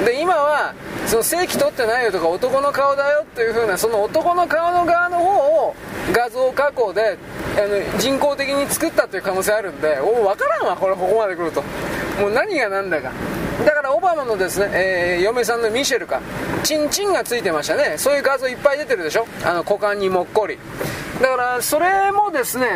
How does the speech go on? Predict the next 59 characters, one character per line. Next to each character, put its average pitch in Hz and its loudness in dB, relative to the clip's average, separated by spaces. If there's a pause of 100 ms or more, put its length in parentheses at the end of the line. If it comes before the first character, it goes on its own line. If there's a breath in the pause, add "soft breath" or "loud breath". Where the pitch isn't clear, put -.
(220)
あ 156 2
の、 156 0
股 190 2
間 302 0
に 330 0
も 277 2
っ - -6
こ 392 0
り 381 0
の 320 2
画 262 0
像 294 2
の 294 2
方 370 2
が 320 0
偽 226 0
物 233 2
で、 233 0
と 220 0
い 190 2
う - 0
言 202 -4
い 185 -4
方 202 2
あ 208 2
る 190 -4
ん 156 -10
で 123 -12
す。 - -14 (360 loud breath)
だ 220 6
か 208 4
ら 196 2
分 262 2
か 370 2
ら 285 0
ん。 - -10 (140)
つ 285 -4
ま 277 2
り、 233 0
そ-、 277 0
そ 359 2
う - 2
い 381 2
う 381 2
風 392 2
に 330 2
考 247 0 (320)
え - -2
さ 254 -2
せ 285 -2
る 294 2
た 311 0
め 277 -4
に 320 2
認 233 2
識 - -4
阻 254 0
害 175 0 (340)
で、 269 0